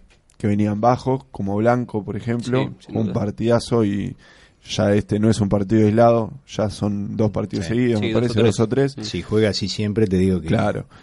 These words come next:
Speaker 1: está demostrando por qué se lo trajo, por qué, por qué se compró el pase en el dinero que se lo compró. Es importantísimo tenerlo en este nivel.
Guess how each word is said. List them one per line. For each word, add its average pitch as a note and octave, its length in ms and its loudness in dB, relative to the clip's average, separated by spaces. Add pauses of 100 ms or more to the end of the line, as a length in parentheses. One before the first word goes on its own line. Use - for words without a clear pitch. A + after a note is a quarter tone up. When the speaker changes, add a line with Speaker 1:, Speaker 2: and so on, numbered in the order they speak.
(140)
Speaker 1:
está - 300 0
demostrando A2 720 4
por G2+ 220 0
qué A2 140 -2
se - 140 -2
lo A2 120 2
trajo, B2+ 540 4
por G#2 220 -4
qué, G#2+ 500 0
por - 180 -4
qué A2+ 100 -2
se G#2+ 140 -2
compró A2 340 0
el A2 100 2
pase A2+ 320 2
en G#2+ 80 -2
el G#2 120 -2
dinero A2 340 0
que G2+ 60 -2
se - 140 -6
lo G#2 100 -2
compró. A#2+ 460 2 (560)
Es - 400 -4
importantísimo G#2 1000 0
tenerlo A2 340 0
en A2 80 -2
este A2+ 180 -4
nivel. C3 380 0